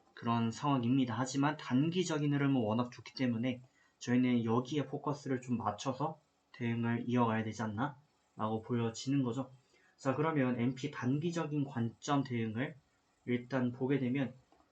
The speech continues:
앞서 뭐 말씀드린 대로 약간의 계단세 속의 상향 흐름을 이어가고 있는 모습이라 이에 발 맞춰서 라인 지켜보고 무너지지 않으면 홀딩 유지 전략을 쓰면 되겠습니다.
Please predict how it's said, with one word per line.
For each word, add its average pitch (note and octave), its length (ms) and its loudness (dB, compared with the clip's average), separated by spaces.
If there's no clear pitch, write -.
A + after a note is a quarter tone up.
앞서 E3 500 2
뭐 C#3 140 2
말씀드린 D#3+ 680 0
대로 D3 420 2
약간의 C#3 460 0
계단세 C#3 560 0
속의 D3 500 -4
상향 D3+ 380 -2
흐름을 C#3+ 500 0
이어가고 B2 500 0
있는 A#2+ 160 2
모습이라 A#2+ 540 -2
이에 D3 240 0
발 C3+ 220 2
맞춰서 B2+ 560 -2
라인 C#3 560 2
지켜보고 C3+ 960 0
무너지지 B2+ 400 0
않으면 B2 460 0
홀딩 C#3+ 320 2
유지 A#2 360 -4
전략을 A#2+ 420 2
쓰면 C#3+ 280 0
되겠습니다. A#2+ 680 -2